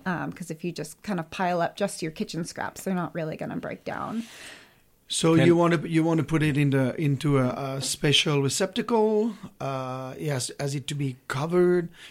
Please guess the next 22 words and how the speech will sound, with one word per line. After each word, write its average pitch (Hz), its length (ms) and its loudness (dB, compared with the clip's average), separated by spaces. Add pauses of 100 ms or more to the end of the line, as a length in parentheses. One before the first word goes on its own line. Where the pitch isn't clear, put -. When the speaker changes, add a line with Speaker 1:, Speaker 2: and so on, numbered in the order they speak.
Speaker 2:
'Cause 160 140 4
in 185 120 6
the 165 80 4
wintertime, 147 840 0
it's 127 220 -6
gonna 185 220 0
get 135 140 2
Speaker 1:
Mm-hmm. 127 220 4
Speaker 2:
really, 180 240 2
really 135 280 0
cold. 135 420 -6 (100)
Speaker 1:
Yeah. 208 280 0
Speaker 2:
So, 139 560 4
h-, 143 180 -4
uh, 151 180 -8
what 151 360 -2
do 143 40 -2
you 143 140 2
recommend? 135 340 -4 (540)
Speaker 1:
Um, 277 380 8
so 269 200 -2
yeah, 302 360 6